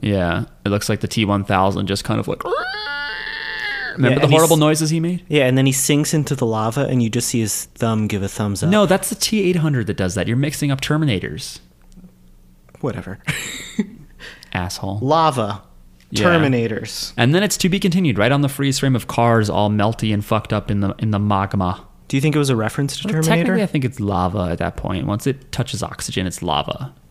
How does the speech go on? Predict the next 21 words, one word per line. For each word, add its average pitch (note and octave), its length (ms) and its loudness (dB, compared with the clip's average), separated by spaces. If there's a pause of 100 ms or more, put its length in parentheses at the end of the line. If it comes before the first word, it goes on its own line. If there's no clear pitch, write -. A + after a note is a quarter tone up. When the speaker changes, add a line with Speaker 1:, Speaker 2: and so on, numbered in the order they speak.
(140)
Speaker 2:
You C4+ 100 -2
don't E3 140 4
remember A2+ 580 2 (160)
high C3 140 2
school A2+ 320 -2
geology? A2+ 640 0
Speaker 1:
Uh, E3 300 4
I C#3+ 80 2
don't E3+ 160 0
have D3+ 240 -2
to G#2+ 240 0
because G2 240 -2
I F#2 100 -2
know G2+ 220 0
that A#2+ 340 0
from C#3 220 -2
college F#2+ 600 -2
geology. - 760 -8 (340)
Speaker 2:
Oh, A2 200 -8
okay. - 200 -14 (340)
Speaker 1:
Okay. F2+ 480 -6